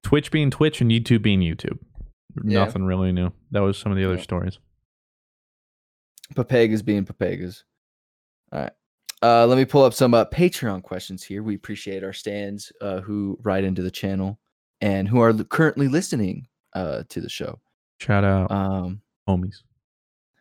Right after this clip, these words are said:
Speaker 2: Um, let's see. Um, the Drifter's mom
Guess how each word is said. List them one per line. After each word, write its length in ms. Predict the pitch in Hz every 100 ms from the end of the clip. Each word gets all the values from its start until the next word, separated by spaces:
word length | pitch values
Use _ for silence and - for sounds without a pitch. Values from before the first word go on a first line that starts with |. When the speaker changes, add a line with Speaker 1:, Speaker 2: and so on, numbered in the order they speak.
| _ _ _ -
Speaker 2:
Um, 800 | 113 113 113 110 110 107 107 - _ _ - -
let's 240 | 101 -
see. 540 | - - 104 80 69 - -
Um, 400 | 113 113 113 113
the 120 | 139
Drifter's 520 | 147 170 196 262 247 147
mom 460 | 147 196 123 101